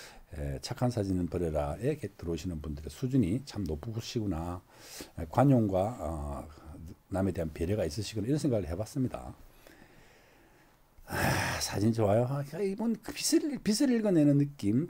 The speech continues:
또 구성을 쫙, 구도 같은 걸 잡아내는 느낌 참 좋습니다. 음, 역시 또 좋은 사진 많이 보내주십시오. 그래서 그 잡지에 올라온 사진들 보면 볼 때마다 감탄하고 있습니다.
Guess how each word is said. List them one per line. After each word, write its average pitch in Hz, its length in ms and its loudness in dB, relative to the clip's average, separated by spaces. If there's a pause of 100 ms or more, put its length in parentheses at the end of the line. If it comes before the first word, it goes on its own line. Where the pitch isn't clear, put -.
또 165 140 -2
구성을 170 640 6
쫙, - 160 -12 (240)
구도 127 240 6
같은 226 180 4
걸 214 100 4
잡아내는 143 420 4
느낌 131 240 -2
참 - 200 -6
좋습니다. 80 640 -8 (800)
음, 123 840 -4 (360)
역시 - 340 -18 (540)
또 101 340 -2
좋은 104 240 2
사진 127 240 2
많이 92 180 2
보내주십시오. 113 840 0
그래서 110 260 -8
그 95 220 -2
잡지에 120 340 2
올라온 120 400 6
사진들 95 380 -2
보면 90 460 0
볼 101 120 0
때마다 170 240 2
감탄하고 87 480 -2
있습니다. 80 460 -8